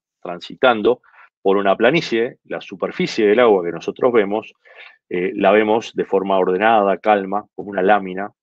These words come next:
como si fuera un vidrio. En hidráulica decimos que ese flujo es un flujo laminar,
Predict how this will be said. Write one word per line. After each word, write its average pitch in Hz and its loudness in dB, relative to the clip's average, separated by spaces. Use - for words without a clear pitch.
como - -20
si - -20
fuera 95 -8
un 90 -10
vidrio. 95 -6
En 80 -12
hidráulica 101 4
decimos 98 -2
que 107 0
ese 101 0
flujo 139 2
es - 2
un 101 -2
flujo 120 2
laminar, 92 0